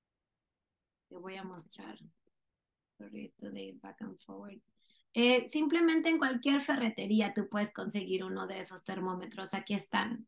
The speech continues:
las herramientas. Eh, híjole, ahí no es, el, sonda térmica le llaman aquí. Cuando tú vas a un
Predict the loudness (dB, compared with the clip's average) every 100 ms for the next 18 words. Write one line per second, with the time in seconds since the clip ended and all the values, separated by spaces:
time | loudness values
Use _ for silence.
0 | -2 0 0 0 0 0 2 0 -4 -12
1 | -14 _ -20 -20 _ 8 10 12 12 12
2 | 8 6 6 8 8 10 12 10 8 4
3 | 4 4 4 10 12 12 12 10 10 12
4 | 12 12 0 -2 0 2 0 -2 -2 -2
5 | -4 _ 0 6 8 8 8 10 10 10
6 | 8 8 8 8 8 8 4